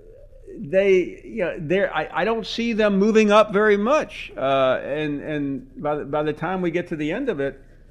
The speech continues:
you know, they may get the data point on the conference championship, but it's not gonna be a,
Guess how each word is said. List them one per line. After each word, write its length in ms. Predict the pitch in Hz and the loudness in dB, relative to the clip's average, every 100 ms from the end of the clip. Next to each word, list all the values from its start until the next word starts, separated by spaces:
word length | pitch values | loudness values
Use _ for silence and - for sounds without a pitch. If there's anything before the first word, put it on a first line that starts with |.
| - | -8
you 80 | 156 | -2
know, 60 | |
they 120 | 139 170 | 2 2
may 160 | 175 | 2
get 180 | 170 180 | 2 2
the 120 | 170 | 0
data 340 | 143 165 247 156 | 0 2 2 -2
point 300 | 156 151 143 | -2 -2 -2
on 80 | |
the 80 | 131 | -4
conference 420 | 127 151 160 143 | -2 -2 -2 -6
championship, 760 | - 190 262 214 120 - 110 98 | -4 -6 -4 -6 -6 -4 -4 -4
but 240 | 107 113 101 | -2 -2 -2
it's 260 | 120 - | -4 -6
not 200 | 156 208 | -8 -8
gonna 160 | 339 269 | -8 -4
be 100 | 196 | -2
a, 140 | 190 | 0